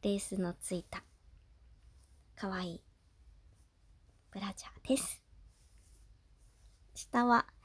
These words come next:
<laughs> 白色です。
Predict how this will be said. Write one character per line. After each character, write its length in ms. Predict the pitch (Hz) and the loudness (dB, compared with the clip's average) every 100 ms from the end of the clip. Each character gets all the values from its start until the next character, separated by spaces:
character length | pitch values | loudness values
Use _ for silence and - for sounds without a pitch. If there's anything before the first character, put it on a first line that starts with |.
| - - - - - - - - | -18 -18 -18 -20 -20 -20 -20 6
<laughs> 480 | 330 - 339 381 466 | 8 12 10 8 -2
白 380 | - - 247 247 | -2 2 6 6
色 160 | 247 | 6
で 140 | 254 330 | 6 6
す。 280 | - - | 4 -4